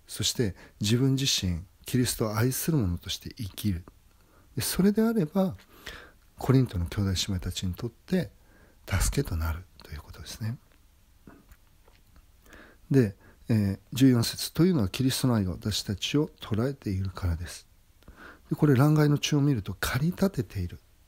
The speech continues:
というふうに書いてありますね。で、英語の聖書だと、「compels us」って、「Christ's love compels us」っていうふうに書いてあると思うんですけど、えー、その駆り立てている、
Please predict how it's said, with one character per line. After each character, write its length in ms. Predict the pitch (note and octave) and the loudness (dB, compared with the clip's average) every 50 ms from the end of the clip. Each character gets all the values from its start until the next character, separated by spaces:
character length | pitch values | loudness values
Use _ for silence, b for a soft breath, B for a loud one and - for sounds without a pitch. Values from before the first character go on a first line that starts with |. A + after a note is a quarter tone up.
| _ _ - | _ _ -8
と 120 | - G2 | -4 -4
い 80 | F#2 F#2 | -2 -2
う 20 | |
ふ 80 | E2 E2+ | -2 -4
う 60 | F#2 | -4
に 120 | F2 F2 - - - - - | -6 -6 -10 -14 -14 -10 -8
書 80 | E2 | -8
い 40 | E2+ | -8
て 100 | - F2+ | -8 -12
あ 20 | |
り 60 | D#2+ F2+ | -16 -16
ま 100 | F#2 - | -16 -16
す 160 | - - G2 | -14 -10 -8
ね。 120 | G2 G2+ - - _ _ B B B B B B B B B B B B B B B B B B B | -8 -8 -8 -12 _ _ B B B B B B B B B B B B B B B B B B B
で、 160 | - B2+ - - - | -4 -4 -4 -2 0
英 120 | - E3 | 0 2
語 100 | F3 G3 | 4 4
の 80 | G3 F#3 | 4 4
聖 200 | - - G2+ F#2+ | 4 4 4 4
書 140 | - - G#2 | 4 2 -2
だ 120 | F#2 F#2 | -2 -2
と、 100 | - A#2 - - | -4 -6 -6 -4
「compels 840 | - - - F#3+ F#3+ F#3 - - E3 E3+ E3 C#3 A#2+ G2 - G2 | -2 0 2 2 2 2 0 0 2 2 4 2 2 0 -2 -4
us」 280 | F2+ F2 - - - - - - | -4 -4 -4 -8 -10 -12 -16 -18
っ 40 | - | -18
て、 120 | - - - - - _ _ _ - | -18 -18 -18 -18 -20 _ _ _ -10
「Christ's 480 | - - C#3 C3+ C3+ B2+ - - - B2 | -4 -2 0 0 0 0 0 -2 0 0
love 260 | A#2 A#2 A#2 G#2+ G2 | 0 0 -2 -4 -6
compels 640 | - - - A2+ A2 - B2 B2 B2 A2 G2+ G2+ F2 | -6 -2 -2 -2 -2 0 0 0 0 0 -2 -4 -6
us」 220 | F2 E2+ - - - | -6 -6 -8 -10 -8
っ 0 | |
て 140 | - F#2 F2+ | -6 -6 -4
い 20 | |
う 20 | F2 | -4
ふ 40 | E2+ | -4
う 40 | |
に 100 | F#2+ F#2+ - - - | -6 -8 -10 -10 -8
書 120 | - F2 | -6 -6
い 40 | E2 | -6
て 100 | - F#2 | -6 -8
あ 40 | E2 | -12
る 60 | - - | -12 -14
と 80 | - - | -16 -16
思 80 | F#2 F#2+ | -16 -16
う 20 | |
ん 40 | - | -16
で 60 | - | -16
す 80 | - - | -14 -10
け 100 | - F#2 | -6 -6
ど、 160 | F2 D#2+ E2 - B B B B B B B B B B B B B B B - - | -4 -6 -6 -10 B B B B B B B B B B B B B B B -12 -6
え 460 | A2 F#2 F2+ E2+ E2 E2 E2+ F#2 G2+ - _ _ - - _ _ _ _ _ _ _ _ - _ _ _ _ _ _ _ _ _ _ _ _ _ _ _ _ _ _ _ _ - | -4 -2 -2 -2 -2 -4 -6 -8 -12 -14 _ _ -20 -20 _ _ _ _ _ _ _ _ -20 _ _ _ _ _ _ _ _ _ _ _ _ _ _ _ _ _ _ _ _ -12
ー、 40 | |
そ 120 | - - G#2+ | -8 -6 -6
の 60 | G2 | -4
駆 260 | - - - - E3 | -2 -2 2 4 4
り 80 | F3+ - | 4 4
立 300 | - G3 F#3 - - A#2+ | 4 2 0 -2 -4 -10
て 0 | |
て 160 | - - - | -4 0 2
い 80 | F3 E3 | 2 2
る、 140 | F2 - | 0 -4